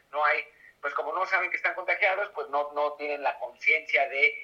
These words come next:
eh, cuidarse, de, de quedarse en cuarentenados quince días en sus, en, en sus casas,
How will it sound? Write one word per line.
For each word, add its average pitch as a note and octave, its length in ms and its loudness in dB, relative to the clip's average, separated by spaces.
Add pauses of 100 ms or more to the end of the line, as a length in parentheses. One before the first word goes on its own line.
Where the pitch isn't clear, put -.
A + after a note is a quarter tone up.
eh, - 140 0
cuidarse, - 400 2
de, - 240 0
de - 160 -6
quedarse B2 1080 0
en A2 80 -16
cuarentenados B2 640 -2
quince C#3+ 280 -10
días C3+ 240 -2
en - 140 -16
sus, C#3 220 -20 (360)
en, C#3 180 2
en - 160 -4
sus - 160 -20
casas, - 440 0